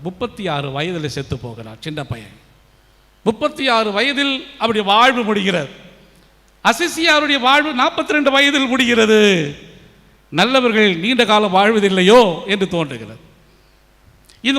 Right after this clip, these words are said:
முப்பத்தி ஆறு வயதுக்குள் இந்த மனிதருடைய, இந்த புனிதருடைய வாழ்வு, இந்த பணி வாழ்வு எதில் அடங்கி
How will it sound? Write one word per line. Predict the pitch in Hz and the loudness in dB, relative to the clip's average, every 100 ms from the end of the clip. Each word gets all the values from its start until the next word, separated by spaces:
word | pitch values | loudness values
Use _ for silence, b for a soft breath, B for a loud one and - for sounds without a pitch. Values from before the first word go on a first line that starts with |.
| 269 | -2
முப்பத்தி | 294 381 440 427 | -2 -4 -2 0
ஆறு | 330 330 | 2 2
வயதுக்குள் | 254 285 320 311 285 294 302 294 - - - - - _ _ _ _ 214 | 2 0 0 -2 0 2 4 2 0 -14 -20 -20 -20 _ _ _ _ -2
இந்த | 277 | -2
மனிதருடைய, | 226 269 330 320 277 240 220 240 262 | 0 0 2 0 0 0 2 2 2
இந்த | 262 | 0
புனிதருடைய | 220 240 311 311 269 214 190 185 233 240 240 - B B B 151 | -2 -2 -2 0 -2 -2 -2 0 2 0 -4 -14 B B B -14
வாழ்வு, | 147 185 247 285 277 254 269 269 247 208 160 151 151 - - _ _ _ _ _ _ _ _ - - | -2 0 2 2 0 0 2 4 4 4 0 -6 -14 -20 -20 _ _ _ _ _ _ _ _ -20 -6
இந்த | 185 226 240 | -4 -2 0
பணி | 294 370 | 0 2
வாழ்வு | 339 320 320 285 | 2 2 0 -2
எதில் | 269 330 240 | 0 2 2
அடங்கி | 302 359 | 0 0